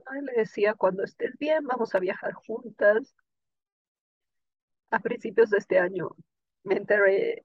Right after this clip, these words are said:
me enteré que iba a venir Plácido Domingo y le dije, "Vamos a ir, ves, tienes que ir caminando tú". Al principio solo estaba en silla de ruedas, después logré que use el burro. Después,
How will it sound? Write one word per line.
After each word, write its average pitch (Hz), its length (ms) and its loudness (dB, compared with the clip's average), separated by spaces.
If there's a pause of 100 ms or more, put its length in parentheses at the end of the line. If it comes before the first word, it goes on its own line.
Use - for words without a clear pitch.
me 220 100 -4
enteré 208 240 2
que - 120 -4
iba 185 60 6
a 170 120 2
venir - 260 -8
Plácido 185 360 0
Domingo 190 520 0 (1200)
y 240 80 -4
le 196 140 4
dije, 180 240 -2
"Vamos 220 400 0
a 208 80 0
ir, 269 320 -10 (180)
ves, 208 240 -6
tienes 208 240 -4
que 220 100 -8
ir 202 80 -8
caminando 196 880 0
tú". 226 400 -4 (1800)
Al 202 120 -4
principio 220 380 -2
solo 196 180 -2
estaba 180 220 0
en 202 140 -2
silla 190 300 2
de 208 140 -2
ruedas, 185 540 4 (200)
después 185 360 -6
logré 180 240 -6
que - 140 -8
use 180 160 -8
el 170 60 -6
burro. 196 580 -4 (1160)
Después, 185 580 -2